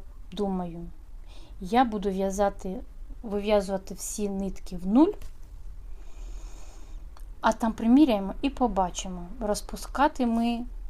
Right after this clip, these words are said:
завжди можемо і вміємо. Так, далі. Бачите, хотіла не все вам показувати, але ж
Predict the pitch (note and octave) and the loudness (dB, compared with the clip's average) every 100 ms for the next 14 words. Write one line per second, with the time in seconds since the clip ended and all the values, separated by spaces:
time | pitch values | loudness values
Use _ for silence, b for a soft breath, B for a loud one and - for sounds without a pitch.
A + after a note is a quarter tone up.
0 | - - - - - - - F#3 G#3 A3+ | -8 -8 -10 -10 0 0 0 4 6 6
1 | G#3+ G3 B3 G3+ F#3+ G3 G3+ G3 G3+ - | 2 -4 -4 0 0 0 -2 -2 -2 -2
2 | F#3+ F#3 F3+ F3 F3 E3+ F#3 - - - | 0 0 0 -2 -6 -6 -8 -12 -14 -12
3 | - - - - - - - - - - | -14 -12 -12 -10 -10 -10 -10 -10 -10 -12
4 | - - B B B - - A#3+ F#3+ - | -12 -8 B B B -10 4 6 6 0
5 | - - - - - - A#3 G3 F3 - | -8 -8 -8 -10 -6 0 2 2 -2 -8
6 | - - - - - - B B B B | -8 -6 -6 -4 -4 -4 B B B B
7 | B B B B B B - - - - | B B B B B B -6 -8 -8 -6
8 | A3 A3 - - F#3+ A3 - A#3+ - C4 | -2 0 0 -4 -4 -4 0 2 6 4
9 | - A3+ G3+ G3+ G#3+ C#4 C4+ G#3 G3 - | 6 0 0 -2 0 6 6 6 -2 -4
10 | G#3 G3+ G#3 - | -2 2 2 0